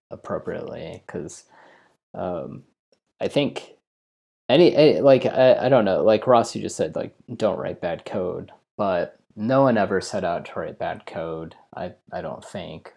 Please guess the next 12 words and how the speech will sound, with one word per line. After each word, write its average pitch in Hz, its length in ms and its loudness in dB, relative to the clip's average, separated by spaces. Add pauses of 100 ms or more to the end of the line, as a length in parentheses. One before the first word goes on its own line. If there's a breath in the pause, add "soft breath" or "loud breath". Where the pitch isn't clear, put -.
(140)
on 85 160 -10
purpose, - 720 -8
especially - 480 -6
if 92 120 -10
it's 90 220 -12
their 85 220 -8
own 90 200 -10
thing 87 360 -12
and 90 120 -14
their 80 140 -8
own 80 100 -10
product. 85 640 -10